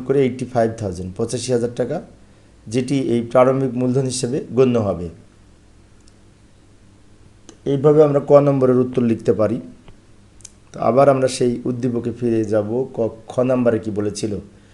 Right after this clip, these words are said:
খ নাম্বারে বলেছিল জাবেদা প্রস্তুত করতে। যে কয়টা লেনদেন জাবেদা করতে বলেছিল, দুই, পাঁচ, আঠারো এবং একত্রিশ, তো এই লেনদেনগুলি উপরে নিয়ে এসে রাখলাম,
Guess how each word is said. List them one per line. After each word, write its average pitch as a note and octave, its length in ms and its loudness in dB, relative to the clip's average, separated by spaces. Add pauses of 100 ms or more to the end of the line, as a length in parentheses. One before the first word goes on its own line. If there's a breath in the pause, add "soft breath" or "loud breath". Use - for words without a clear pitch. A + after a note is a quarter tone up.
(480 soft breath)
খ B2+ 60 0
নাম্বারে D3+ 380 6
বলেছিল C3+ 360 0
জাবেদা C#3 400 6
প্রস্তুত B2 380 -6
করতে। - 220 -10
যে A2+ 220 -2
কয়টা D3+ 260 4
লেনদেন C#3 420 4
জাবেদা C3+ 300 4
করতে A#2+ 240 -2
বলেছিল, A2+ 360 -4
দুই, B2 480 0 (120)
পাঁচ, A2+ 340 4 (880 soft breath)
আঠারো B2 440 4
এবং A2 480 0 (160)
একত্রিশ, A#2 720 -6
তো A#2+ 60 0
এই A2+ 80 4
লেনদেনগুলি A#2 580 0
উপরে B2+ 300 -2
নিয়ে B2 180 -2
এসে A#2 180 -4
রাখলাম, G#2+ 400 -2